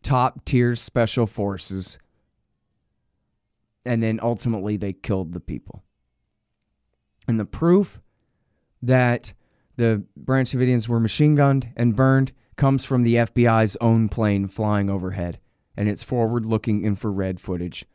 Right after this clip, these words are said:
And it's beyond any question, even as analyzed by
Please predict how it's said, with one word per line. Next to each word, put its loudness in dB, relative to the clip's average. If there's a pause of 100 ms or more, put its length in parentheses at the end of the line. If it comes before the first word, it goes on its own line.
(320)
And 0
it's -2
beyond 4
any 6
question, -2
even 0
as 0
analyzed 2
by 2